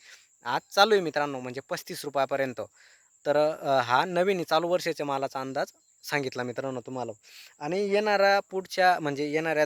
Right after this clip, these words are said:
एक दीड महिना पहिले जर भाव कसे राहतील हे तुम्हाला सांगतो मित्रांनो.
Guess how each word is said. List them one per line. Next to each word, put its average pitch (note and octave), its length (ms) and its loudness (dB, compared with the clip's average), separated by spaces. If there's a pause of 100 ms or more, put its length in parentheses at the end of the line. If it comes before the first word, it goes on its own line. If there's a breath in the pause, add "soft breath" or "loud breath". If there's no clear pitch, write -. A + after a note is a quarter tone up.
(120)
एक C#3+ 400 -8
दीड C#3+ 200 -2
महिना D3 260 -4
पहिले C#3 340 -4
जर B2+ 140 -8
भाव A#2+ 260 -4
कसे D#3+ 300 -2
राहतील B2 360 -4
हे A2 120 -12
तुम्हाला C#3+ 340 -6
सांगतो A2 280 -10
मित्रांनो. B2+ 400 -6